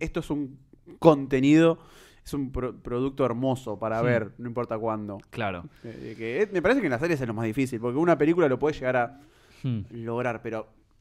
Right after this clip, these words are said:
Speaker 1: tener ese nivel durante tantos años en una historia tan larga me parece que es más difícil.
Speaker 2: Sí, sí, sí. Tan-, tantas temporadas, viste, ya después de un tiempo es como que se cansan hasta los actores, hasta los directores, ya es como que les tiran po-
Speaker 1: Bueno, a mí me pasa que yo soy un abandonador serial de series.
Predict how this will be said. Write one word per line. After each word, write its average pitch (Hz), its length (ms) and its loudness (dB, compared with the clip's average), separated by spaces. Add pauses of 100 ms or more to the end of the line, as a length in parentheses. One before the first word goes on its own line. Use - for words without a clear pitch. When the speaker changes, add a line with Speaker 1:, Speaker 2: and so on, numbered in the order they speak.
(140)
Speaker 1:
tener 143 280 -2
ese 147 240 -4
nivel 123 440 -2
durante 110 320 -12
tantos 135 320 -8
años 160 480 -6
en 123 80 -14
una 123 80 -6
historia 135 400 -4
tan 139 200 -2
larga 165 280 -2
me 120 40 -8
parece 143 220 -6
que 143 60 -6
es 131 80 -12
más 131 100 -4
difícil. 120 380 -6
Speaker 2:
Sí, 98 220 -4
sí, 95 140 -12
sí. 95 320 -8
Tan-, 101 160 -10
tantas 127 300 -2
temporadas, 113 640 -4
viste, 101 240 -14
ya 104 160 -8
después 104 300 -6
de 104 40 -4
un 98 60 -4
tiempo 113 240 0
es - 80 -2
como 92 240 -10
que 85 220 -12
se - 160 -16
cansan 104 300 -10
hasta 87 180 -10
los 82 120 -12
actores, 90 540 -4
hasta 85 160 -14
los 85 140 -8
directores, 92 520 -4
ya 95 160 -6
es 90 80 -10
como 90 220 -10
que 85 80 -12
les 82 140 -16
tiran 107 320 -4
po- 87 60 -10 (100)
Speaker 1:
Bueno, 185 180 6
a 170 60 4
mí 247 60 0
me 285 140 0
pasa 220 280 -4
que 123 80 -8
yo 196 180 -14 (160)
soy 190 260 -2
un 170 120 0
abandonador 143 640 4
serial 156 520 0
de 131 120 -6
series. 123 400 0